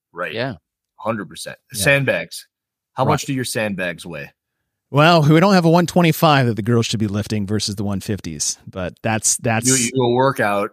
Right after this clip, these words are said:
Speaker 1: and let's just say you're doing, I don't know, ten sandbag cleans and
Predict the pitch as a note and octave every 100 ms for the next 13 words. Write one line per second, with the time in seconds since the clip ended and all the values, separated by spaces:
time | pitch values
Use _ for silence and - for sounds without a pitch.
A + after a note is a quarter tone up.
0 | - A2+ A2 - A2 A2 G#2 G2 F#2+ G2+
1 | G2 G2+ E2+ E2 G2+ G2 - G2+ G2 F#2
2 | G2+ G2 F#2+ F#2+ - G2 F#2+ G2 F#2 F#2
3 | E2+